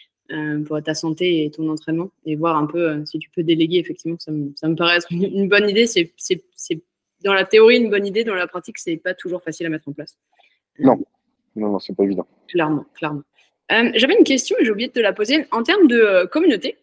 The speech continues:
Speaker 1: comment tu fais un peu, euh, pour faire vivre ta communauté ? Euh, parce qu'avec deux salles, c'est, je, je pense, euh, j'ai, j'ai l'impression, en fait, de mon point de vue extérieur, que c'est deux fois plus difficile d'arriver à, à créer une communauté soudée. Est-ce que je me trompe ou, euh,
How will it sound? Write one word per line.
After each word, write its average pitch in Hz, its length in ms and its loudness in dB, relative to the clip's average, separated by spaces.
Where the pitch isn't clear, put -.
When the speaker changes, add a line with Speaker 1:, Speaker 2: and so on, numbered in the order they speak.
Speaker 1:
comment 339 180 -4
tu 262 140 -8
fais 320 80 -8
un 339 120 -2
peu, 285 240 -4
euh, 196 220 -2
pour 180 300 -6
faire 175 160 -10
vivre 247 180 -6
ta 208 120 -8
communauté ? 202 520 -8
Euh, 180 400 -10
parce 185 140 -14
qu'avec 180 360 -2
deux 214 100 -4
salles, 269 260 -2
c'est, 175 360 -2
je, 156 140 -14
je 170 120 -20
pense, 202 280 -12
euh, 170 180 -6
j'ai, - 180 -12
j'ai 202 140 -4
l'impression, 247 640 0
en 233 160 0
fait, 214 160 -8
de 190 100 -10
mon 180 120 -6
point 175 140 -10
de 175 40 -10
vue 190 80 -8
extérieur, 180 260 -4
que - 80 -14
c'est 170 160 -8
deux 190 80 0
fois 190 200 -12
plus - 160 -20
difficile 190 460 -10
d'arriver 190 280 2
à, 185 60 0
à 185 120 -2
créer 202 280 -2
une 196 180 -4
communauté 180 420 -4
soudée. 190 300 -6
Est-ce 370 160 -4
que 233 100 -6
je 214 60 0
me 220 100 0
trompe 320 300 0
ou, 226 140 4
euh, 190 200 2